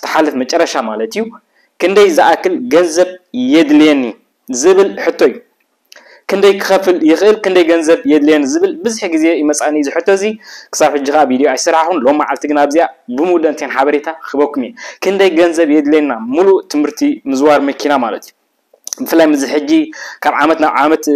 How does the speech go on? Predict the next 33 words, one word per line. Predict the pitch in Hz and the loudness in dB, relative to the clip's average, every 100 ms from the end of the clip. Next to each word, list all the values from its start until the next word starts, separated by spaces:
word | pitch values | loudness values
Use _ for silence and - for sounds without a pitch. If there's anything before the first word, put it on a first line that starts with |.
| 135 | 0
ብናህሪ | 127 165 160 151 135 | 2 2 4 2 2
ዝኸይድ | 127 151 139 | 0 0 0
ዘሎ፣ | 127 151 | 2 2
እንዳወስኸ | 131 139 147 147 - | 2 4 4 2 -2
እዩ | 151 135 | 0 0
ዝኸይድ | 131 139 131 | -2 -2 0
ዘሎ፣ | 135 175 | 2 2
እንዳኸበረ | 143 139 143 139 | 2 0 0 0
እዩ | 139 | 0
ዝኸይድ | 123 - 131 135 | -4 -4 -4 0
ዘሎ፣ | 160 180 220 - - - 170 | 2 2 0 -8 -20 -4 2
ኣዝዩ | 175 151 165 | 2 4 2
ኣዝዩ | 151 147 190 185 | 4 2 0 -2
ብጣዕሚ | 135 208 170 117 - _ | -2 0 0 -2 -12 _
ይውስኽ | 139 156 - 165 | -2 0 -2 0
ኣሎ | 143 139 | 2 4
ማለት | 180 120 - | 2 -2 -4
እዩ። | - - - | -12 -20 -16
ስለዚ | - 147 170 | -2 2 4
እቶም፣ | 190 180 175 165 - _ | 4 2 0 -4 -10 _
እ፣ | 131 131 | -2 0
ዘይተምሃርኩም | 127 170 165 165 165 | 2 2 4 2 2
ዘለኹም | 151 160 165 | 2 2 0
ብሕጂ | 143 151 156 | -2 -2 0
ኣብ | 147 | 0
መደብ | 165 156 139 | 2 2 2
ዘለኹም | 151 151 156 | 2 2 0
ክትምሃሩ | 143 160 160 170 160 160 - - - | -6 -6 -2 2 2 0 -6 -18 -4
ነዚ | 143 160 160 160 | 2 2 2 -2
ክትፈልጥዎ | - - 160 165 156 | -6 0 0 4 2
ኣገዳሲ | 147 165 165 160 | 2 2 2 2
ስለ | 165 | 0
ዝኾነ | 156 - 185 | 0 -2 -4